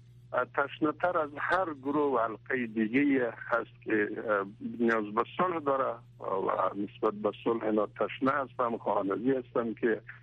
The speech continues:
یک صلح پایدار در افغانستان بیاید، اینا بتونه یک نفس آرام بکشه. در این جای شکی نیست.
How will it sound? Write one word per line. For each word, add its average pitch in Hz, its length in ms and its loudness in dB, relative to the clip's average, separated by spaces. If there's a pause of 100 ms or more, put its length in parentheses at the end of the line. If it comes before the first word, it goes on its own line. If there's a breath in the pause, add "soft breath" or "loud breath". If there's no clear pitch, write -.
(360 loud breath)
یک 107 120 2 (120)
صلح 131 240 2
پایدار 117 840 0
در 104 80 -2
افغانستان 110 800 0 (120)
بیاید، 139 560 0 (760 loud breath)
اینا 156 180 2
بتونه 190 500 0
یک 165 100 -4
نفس 147 460 0
آرام 156 420 0
بکشه. 101 500 -2 (760 loud breath)
در 127 80 0
این 165 220 0
جای 175 260 2
شکی - 420 -2
نیست. 139 440 0